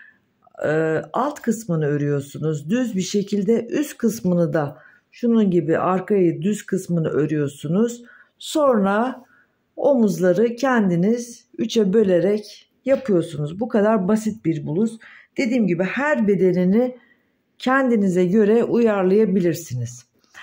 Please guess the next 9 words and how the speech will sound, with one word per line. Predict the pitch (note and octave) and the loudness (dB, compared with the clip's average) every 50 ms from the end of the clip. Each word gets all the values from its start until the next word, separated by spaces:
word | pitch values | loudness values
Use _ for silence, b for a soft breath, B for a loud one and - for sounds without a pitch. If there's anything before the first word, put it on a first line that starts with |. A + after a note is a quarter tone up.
| B B B B | B B B B
Şimdi | - - D#4+ D#4+ D4 B3 F#3 C#3 B2+ A#2 A#2 - - - - - _ - - _ _ _ _ _ _ _ _ _ _ _ _ _ _ _ _ _ _ _ _ _ _ _ _ _ _ _ | -8 -4 -2 0 2 2 2 2 0 -4 -6 -10 -16 -20 -20 -20 _ -20 -20 _ _ _ _ _ _ _ _ _ _ _ _ _ _ _ _ _ _ _ _ _ _ _ _ _ _ _
tekrar | - C4 C4 C4 A#3 G#3+ F#3 B2 | -2 -2 0 0 0 0 2 0
ipimizi | E3+ F3 - G3 F3+ F3 E3 D3+ E3 D#3 | 0 0 0 0 0 0 -2 -2 -6 -6
taktık. | - F3 D#3 D3+ D#3 - A3 A3+ A3 A3+ | -4 -4 -4 -4 -4 -4 -4 -4 -2 -2
Videomuz | A3 G3+ G3+ A#3 G#3+ A3 A3 F#3+ F3+ | 0 0 2 2 2 2 2 2 2
biraz | A3+ G#3 A3 G#3+ - | 2 2 2 2 2
uzun | G3 G#3 F#3 G#3 G#3 | 0 -2 0 0 0
oldu | G3+ F#3 F3 E3 E3+ G3+ | 2 2 0 0 0 0
ama | G#3+ G#3 G#3+ A3+ A#3 A3+ B | 0 2 2 2 0 -2 B